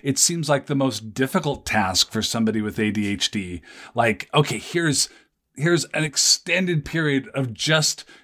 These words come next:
John Cale's boyhood. And so it seems like you've presented yourself with an amazing challenge of concentration, because that show is all about this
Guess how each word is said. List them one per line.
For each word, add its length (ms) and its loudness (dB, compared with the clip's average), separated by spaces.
John 520 2
Cale's 560 0
boyhood. 760 -2
And 180 4
so 500 0
it 200 -6
seems 240 2
like 200 0
you've 220 -2
presented 500 0
yourself 380 0
with 140 -12
an 100 -2
amazing 480 2
challenge 680 -2
of 180 2
concentration, 880 0
because 320 -2
that 220 0
show 280 0
is 120 -6
all 180 0
about 400 0
this 280 -2